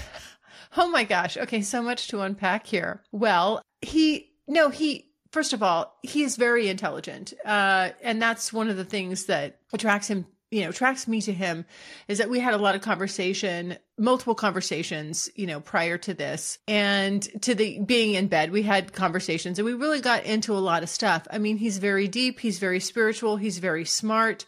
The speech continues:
Again, re-, now imagine we've also changed his voice. And one thing you don't know about him, and I try not to give out too many details, but first of all, English is not his first language. He, he just learned it basically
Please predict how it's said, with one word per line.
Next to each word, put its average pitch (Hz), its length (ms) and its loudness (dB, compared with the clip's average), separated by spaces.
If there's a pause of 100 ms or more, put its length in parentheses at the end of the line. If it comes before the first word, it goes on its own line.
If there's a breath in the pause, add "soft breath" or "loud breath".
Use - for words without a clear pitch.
(160)
Again, 233 380 2
re-, 240 180 4 (200)
now 262 280 4
imagine 285 440 2
we've 269 160 0
also 240 300 4
changed 220 520 -2
his - 240 -6
voice. 175 840 -2 (120)
And 185 640 -4 (180)
one 247 260 0
thing 247 180 0
you 214 120 0
don't 226 280 0
know 196 140 0
about 165 300 0
him, 170 240 -4
and 160 200 -8 (200)
I 214 80 -2
try 269 180 2
not 247 140 2
to 233 80 -4
give 208 120 2
out - 160 0
too 262 140 -4
many 214 180 -2
details, 175 360 -6
but - 260 -4
first 254 200 -2
of 214 80 -6
all, 202 100 4
English 226 360 -2
is 208 140 -6
not 202 160 0
his 185 140 -8
first - 240 -8
language. 170 360 -6
He, 214 200 -4
he - 260 -8
just 277 320 -6
learned 202 400 -2
it 175 180 -2
basically 175 840 -6